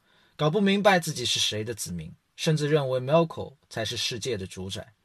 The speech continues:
在这样的意识形态下，人类惧怕死亡，追求长生，也就着了 Melkor 和 Sauron 的道。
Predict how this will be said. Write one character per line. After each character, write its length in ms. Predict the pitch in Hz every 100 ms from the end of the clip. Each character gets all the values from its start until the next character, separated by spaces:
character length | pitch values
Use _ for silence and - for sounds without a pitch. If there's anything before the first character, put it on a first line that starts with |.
| _ _
在 140 | - 175
这 100 | 220
样 140 | 202
的 80 | 151
意 60 | 135
识 140 | 120
形 180 | 104 104
态 160 | 110
下， 180 | 98 104
人 180 | 98 104
类 120 | 113
惧 180 | 107 127
怕 180 | 101 92
死 220 | - 107
亡， 320 | 101 117 147 151 _
追 160 | - 127
求 200 | 117 113
长 260 | - 113
生， 260 | 135 165 170 - _ _ _
也 80 | -
就 140 | 170 175
着 180 | 160
了 100 | 160
Melkor 480 | 151 151 156 - 107
和 140 | 95 117
Sauron 400 | - 131 120 98
的 80 |
道。 280 | 87 120 -